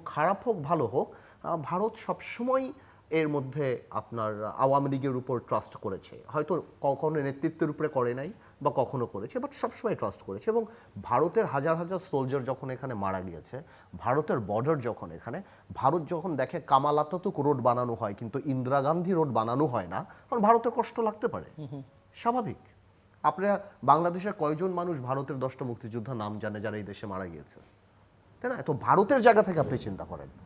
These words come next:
Speaker 1: আবার আমেরিকার জায়গা থেকে যদি আপনি চিন্তা করেন, আমি বলবো, দেখুন,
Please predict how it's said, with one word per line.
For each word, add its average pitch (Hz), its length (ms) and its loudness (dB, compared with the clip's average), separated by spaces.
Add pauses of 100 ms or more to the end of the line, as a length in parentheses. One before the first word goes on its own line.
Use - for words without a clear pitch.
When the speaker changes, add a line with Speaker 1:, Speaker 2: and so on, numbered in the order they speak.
(540)
Speaker 1:
আবার 180 300 10
আমেরিকার 214 580 6
জায়গা 208 220 4
থেকে 135 200 -2
যদি 101 220 -4
আপনি 101 200 -6
চিন্তা 85 300 -10
করেন, 123 300 -6
আমি 180 260 0
বলবো, 240 480 2 (580)
দেখুন, 202 340 0